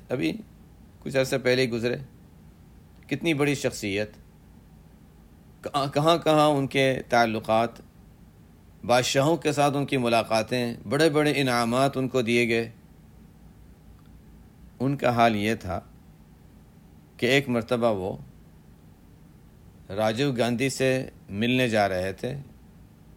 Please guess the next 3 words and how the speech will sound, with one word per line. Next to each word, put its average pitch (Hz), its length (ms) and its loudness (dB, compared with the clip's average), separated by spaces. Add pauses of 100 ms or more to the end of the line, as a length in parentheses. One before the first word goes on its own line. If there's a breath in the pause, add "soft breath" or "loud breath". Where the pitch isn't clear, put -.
(1000)
اور 110 420 4 (1200)
راستے 117 420 2
میں 113 180 0